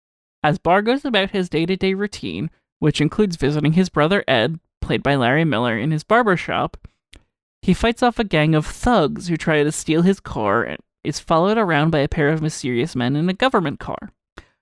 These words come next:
The men eventually approach him, identifying themselves as joint American and Canadian government officials. They explain that all life on Earth may be coming to an end as a strange virus has been killing people and animals in the Canadian wilderness,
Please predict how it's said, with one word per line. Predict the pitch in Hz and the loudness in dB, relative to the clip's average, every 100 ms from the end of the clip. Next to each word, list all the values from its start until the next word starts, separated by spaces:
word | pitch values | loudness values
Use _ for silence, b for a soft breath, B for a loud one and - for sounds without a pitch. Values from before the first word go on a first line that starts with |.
| _ | _
The | 160 | 0
men | 165 | 2
eventually | 170 170 208 - 254 | 2 2 0 0 -2
approach | 247 175 170 - | 0 -2 0 -2
him, | 151 | 0
identifying | 127 165 180 208 - 196 202 202 - | -2 0 2 2 2 2 2 0 -2
themselves | 180 202 - 160 165 170 | -2 0 2 2 2 -2
as | 156 151 | -4 -4
joint | - 156 170 - | 0 2 2 2
American | 156 160 190 - | -2 0 0 0
and | 208 202 | 0 0
Canadian | 208 175 170 170 | -2 -2 0 0
government | 160 143 143 147 - | 0 0 0 -2 -4
officials. | 143 - 143 - 53 - - _ _ _ _ _ | -6 -4 -4 -6 -8 -12 -16 _ _ _ _ _
They | 156 | 0
explain | 180 - - 160 175 | 0 -2 -2 0 0
that | 156 - _ | 0 -4 _
all | 156 196 | 2 2
life | 190 208 - | 2 0 2
on | 220 175 | 0 2
Earth | 165 - | 0 0
may | 160 160 | 0 0
be | 196 | -2
coming | - 180 185 190 | -4 -2 -2 -2
to | - 208 | -2 -2
an | 196 | -2
end | - 156 156 | -2 -2 -2
as | 151 | -4
a | - | -8
strange | - - 151 175 | -6 -2 0 0
virus | - 175 185 160 | 0 0 0 -2
has | 151 | -6
been | - 160 | -8 -10
killing | - 214 196 | -6 -4 -4
people | 180 - 208 196 | -6 -8 -6 -4
and | 202 | -4
animals | 156 208 180 127 143 | -2 -2 -2 -4 -4
in | 143 | -6
the | 151 | -4
Canadian | - 156 147 139 156 | -4 -2 -2 -2 -2
wilderness, | 196 180 107 73 - | -2 -2 -4 -8 -10